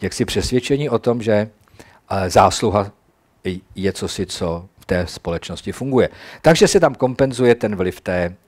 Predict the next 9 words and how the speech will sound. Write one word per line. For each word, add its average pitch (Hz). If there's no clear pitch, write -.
těch 95
dvou 98
negativních 104
faktorů 92
té 87
askripce 87
a 87
sociálního 78
kapitálu. -